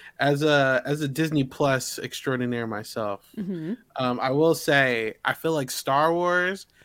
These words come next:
Speaker 1: gets the biggest budget out of any of these shows <laughs> because, like,
Speaker 2: Yeah.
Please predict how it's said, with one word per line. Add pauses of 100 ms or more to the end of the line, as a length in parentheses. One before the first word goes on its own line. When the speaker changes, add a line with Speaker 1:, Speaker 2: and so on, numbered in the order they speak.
(200)
Speaker 1:
gets
the
biggest
budget
out
of
any
of
these
shows (580)
<laughs>
because,
like,
Speaker 2:
Yeah.